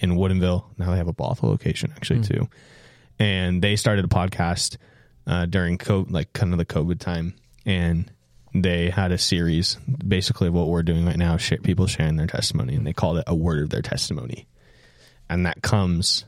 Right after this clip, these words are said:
Speaker 1: from Revelation twelve eleven. Uh, and it says, "And they have conquered him by the blood of the Lamb and by the word of their testimony.
Speaker 2: Mm.
Speaker 1: For they love not their lives even unto death. Therefore rejoice, O heavens,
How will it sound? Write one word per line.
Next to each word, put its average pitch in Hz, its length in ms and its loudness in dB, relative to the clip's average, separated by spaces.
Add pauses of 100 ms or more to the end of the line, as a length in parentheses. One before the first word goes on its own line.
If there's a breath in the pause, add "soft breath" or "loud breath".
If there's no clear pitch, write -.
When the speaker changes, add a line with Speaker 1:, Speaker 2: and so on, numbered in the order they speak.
(120)
Speaker 1:
from 82 500 -2 (160)
Revelation 87 840 0
twelve 87 560 0 (240)
eleven. 80 520 -2 (800 soft breath)
Uh, 85 280 -2 (300)
and 120 100 -6
it - 100 -6
says, - 240 0
"And 90 160 0
they 90 80 2
have 85 140 -2
conquered 85 460 -2
him 80 420 -2
by 87 100 0
the 80 80 2
blood 78 300 0
of 85 80 -2
the 78 100 -2
Lamb 76 280 -2
and 69 120 -4
by - 80 -4
the - 100 -6
word - 220 -4
of - 80 -8
their - 120 -4
testimony. - 640 -6 (140)
Speaker 2:
Mm. 117 180 -6 (200)
Speaker 1:
For 90 120 -2
they 82 100 0
love 76 300 -2
not 85 220 0
their 85 120 0
lives 67 480 -2
even 80 360 -4 (520 loud breath)
unto 65 300 -2
death. - 320 -6 (140)
Therefore 87 520 0
rejoice, 80 600 -2 (960 soft breath)
O 92 120 2
heavens, 67 540 -4